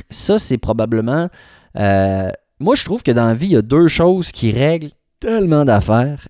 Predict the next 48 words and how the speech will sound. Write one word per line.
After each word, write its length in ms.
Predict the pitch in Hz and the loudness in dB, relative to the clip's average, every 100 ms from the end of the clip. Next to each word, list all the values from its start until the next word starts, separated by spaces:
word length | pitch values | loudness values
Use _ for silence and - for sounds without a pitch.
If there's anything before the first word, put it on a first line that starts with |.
| - | -2
et 100 | 123 | 2
deux 200 | 143 143 | 4 4
choses 320 | - 226 214 | 4 0 2
qu'on 180 | 117 107 | 0 2
prend 380 | - 165 175 185 _ | 0 -2 -6 -8 _
pas 160 | 175 208 | -2 0
trop 320 | - 180 196 139 | 0 0 0 -2
au 100 | 127 | -8
sérieux, 420 | - 107 101 143 | -4 -2 0 -2
j'ai 160 | 135 104 | -2 -2
l'impression. 640 | 98 - 95 - 120 151 _ - _ _ _ _ - | 0 -2 -2 -2 -4 -4 _ -20 _ _ _ _ -2
Deux 160 | 160 180 | 2 2
choses. 420 | 127 101 92 - _ _ _ - _ _ _ | 0 -2 -6 -12 _ _ _ -20 _ _ _
Dormir, 680 | 175 180 170 185 208 214 _ _ _ _ | 0 2 2 2 2 0 _ _ _ _
boire 240 | 117 131 120 | 0 2 2
de 100 | 98 | -2
l'eau. 140 | 82 _ _ _ _ _ | -4 _ _ _ _ _
Si 300 | - - 262 | -12 -6 -2
on 140 | 262 | -2
fait 180 | - 151 | 2 2
les 180 | 131 120 | 2 0
deux 300 | 110 151 - | 2 2 2
adéquatement, 800 | 123 123 123 - 107 - 113 139 156 | 0 -2 -2 0 0 0 -2 -2 -4
c'est 260 | - 147 - | -8 -10 -4
incroyable 640 | 208 233 170 120 139 165 | -4 -4 -2 0 2 0
tous 120 | 143 127 | -4 -4
les 100 | 113 | -2
bobos 320 | 110 110 127 | -2 -2 -4
qu'on 180 | 127 104 | -6 -6
peut 140 | 113 | -6
régler. 380 | 101 101 104 120 _ - - _ | -4 -6 -6 -10 _ -20 -20 _
Que 100 | 117 | -6
ce 140 | 113 | -4
soit 240 | 113 147 156 | -6 -4 -2
de 100 | 123 | 0
l'angoisse, 680 | 127 139 131 123 131 143 - | 0 0 0 2 2 0 -4
que 100 | 110 | -8
ce 160 | 110 | -8
soit 180 | - 143 | -6 -6
des 160 | 127 113 | -4 -4
douleurs 440 | 127 151 156 160 | -2 -2 -2 -2
musculaires, 720 | 127 113 - 120 120 135 143 | -4 -4 -4 -2 0 -2 -4
que 140 | - 110 | -6 -8
ce 180 | 87 107 | -6 -6
soit 220 | 147 147 | -4 -4
des 120 | 113 | -4
sautes 300 | - 170 139 | -2 -4 -4
d'humeur, 580 | 117 117 120 135 143 | -8 0 2 4 2